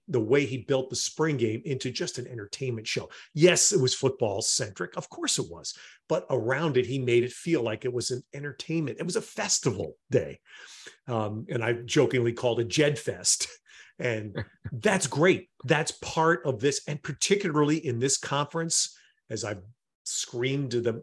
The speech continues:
last breath I have, in this league,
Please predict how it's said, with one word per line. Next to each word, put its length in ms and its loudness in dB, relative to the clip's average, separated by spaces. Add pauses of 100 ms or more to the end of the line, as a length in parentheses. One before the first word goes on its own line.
(100)
last 400 0
breath 200 2
I 100 4
have, 340 0 (420)
in 180 0
this 340 4
league, 440 2